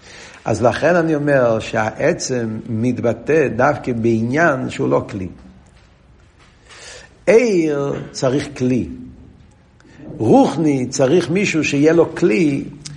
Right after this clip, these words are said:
שיהיה לו את החוש, את היכולת לתפוס את הרוחני. אז כשאתה מדובר בנגיע לעניונים כאלה שהם בגדר עיר, גילוי,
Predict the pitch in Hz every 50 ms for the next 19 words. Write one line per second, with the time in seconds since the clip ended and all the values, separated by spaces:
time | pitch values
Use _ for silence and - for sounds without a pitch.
0 | - - - - - 147 143 139 151 160 180 175 156 - 143 131 - - - 208
1 | 190 170 - 135 120 135 135 147 143 - - 180 202 196 175 143 143 147 - -
2 | - 160 147 - 143 - - 127 120 131 117 - - - - - - - - -
3 | - _ _ _ _ _ - - - - 78 76 - - - - - - - -
4 | - - - - - - - - - - - - - - 127 - - - - 127
5 | 120 135 131 131 151 147 233 240 233 220 175 160 151 156 151 135 147 160 147 143
6 | 147 147 147 147 147 147 147 151 160 156 156 147 143 139 139 147 139 135 135 135
7 | 131 131 127 117 - 131 131 - 139 135 139 131 135 127 135 135 131 135 139 135
8 | - - 139 139 139 135 131 127 127 123 123 120 117 - 85 92 104 135 147 147
9 | 139 135 127 123 120 120 120 117 117